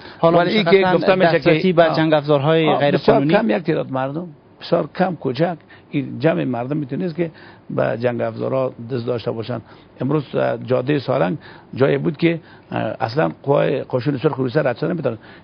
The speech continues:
Speaker 2: امروز یک، اه، مناطق بسیار امنی است. ولسوالی‌های شیخ علی و ولسوالی سرخ پارسا بسیار یک جای امن است. سه ولسوالی ما در مرکز پروان و شمول مرکز، ما دو ولسوالی ما هست که از نگاه طالبا، اه، تقریباً گفته می‌تونیم که ناامن است.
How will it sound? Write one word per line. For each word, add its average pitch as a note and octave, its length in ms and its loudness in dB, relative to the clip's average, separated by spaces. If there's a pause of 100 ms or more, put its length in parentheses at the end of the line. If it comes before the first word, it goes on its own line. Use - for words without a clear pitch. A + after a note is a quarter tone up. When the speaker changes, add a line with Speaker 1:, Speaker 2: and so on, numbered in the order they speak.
Speaker 2:
امروز C#3+ 240 -4
یک، D3 100 0 (160)
اه، A#2 200 -6 (260)
مناطق B2 360 -4
بسیار D3 380 -4
امنی F#3 320 -2
است. - 280 -12 (920)
ولسوالی‌های C#3 540 0
شیخ B2+ 260 -2
علی C#3+ 140 2
و C#3 60 -2
ولسوالی B2 400 -4
سرخ A2+ 180 -6
پارسا A2+ 300 -4
بسیار B2+ 320 -4
یک A#2 80 -10
جای C#3 160 -4
امن D#3+ 240 -6
است. G#2+ 180 -14 (380)
سه - 180 -2
ولسوالی C#3 380 -2
ما C#3+ 120 -2
در B2 160 2
مرکز B2 360 -2
پروان C3 360 -2
و A#2+ 60 -4
شمول B2 280 -6
مرکز، A#2+ 300 -6 (340)
ما C#3+ 100 2
دو C3+ 120 0
ولسوالی C3+ 440 0
ما C3+ 140 -2
هست B2 200 -4
که A#2+ 80 -4
از G#2+ 80 -6 (160)
نگاه A#2 300 -4
طالبا، A2+ 460 -4 (420)
اه، A2+ 120 -4
تقریباً B2+ 420 -2
گفته A2 240 -4
می‌تونیم A2 320 -4
که G#2 80 -8
ناامن G#2 340 -4
است. G2+ 180 -10